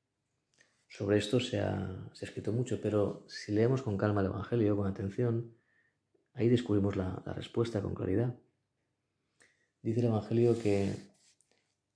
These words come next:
viendo Jesús a su madre y junto a ella al discípulo a quien amaba, dijo a su madre: "Mujer, ahí tienes a tu hijo". Luego dijo al discípulo: "Ahí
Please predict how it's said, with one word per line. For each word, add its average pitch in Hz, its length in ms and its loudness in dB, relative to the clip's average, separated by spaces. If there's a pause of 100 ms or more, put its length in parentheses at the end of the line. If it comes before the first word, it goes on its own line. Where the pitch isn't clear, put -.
(340)
viendo 123 320 4
Jesús 123 380 0
a 123 100 -6
su 123 140 -4
madre 101 420 2
y 120 80 -4
junto 110 320 0
a 117 80 6
ella 131 220 4
al 104 80 2
discípulo 110 500 0
a 104 60 2
quien 98 140 -2
amaba, 131 440 2 (200)
dijo 107 380 -4
a 95 40 -4
su - 160 -12
madre: 87 420 -10 (340)
"Mujer, 104 400 0
ahí 117 200 2
tienes 127 320 2
a - 80 -6
tu 98 100 -6
hijo". - 340 -8 (920)
Luego 113 220 4
dijo 107 200 4
al 104 80 4
discípulo: 101 500 -2
"Ahí 113 140 2